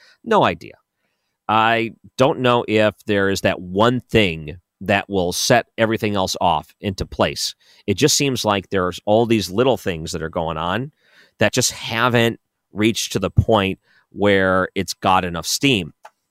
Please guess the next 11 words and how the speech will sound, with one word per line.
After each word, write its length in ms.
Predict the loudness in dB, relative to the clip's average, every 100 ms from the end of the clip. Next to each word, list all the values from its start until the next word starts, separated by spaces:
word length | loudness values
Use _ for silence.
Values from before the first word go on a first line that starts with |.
| _ _
even 160 | -4 0
though 100 | 4
all 180 | 4 2
of 60 |
these 200 | -2 -4
little 200 | 0 0
things 300 | 0 -2 -6
do 220 | -6 -2 0
add 160 | 2
up, 240 | 2 2 -2
sure, 400 | 0 0 0